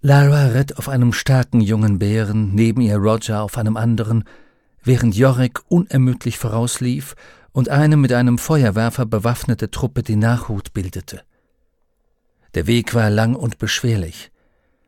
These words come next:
Das Innere von Svalbard war gebirgig, mit schroffen Gipfeln und zerklüfteten Bergkämmen,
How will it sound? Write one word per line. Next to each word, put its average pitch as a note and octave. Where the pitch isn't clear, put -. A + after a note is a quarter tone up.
Das -
Innere B2+
von F2+
Svalbard G#2+
war G2+
gebirgig, G#2
mit G2+
schroffen A#2+
Gipfeln B2
und G#2+
zerklüfteten -
Bergkämmen, G2+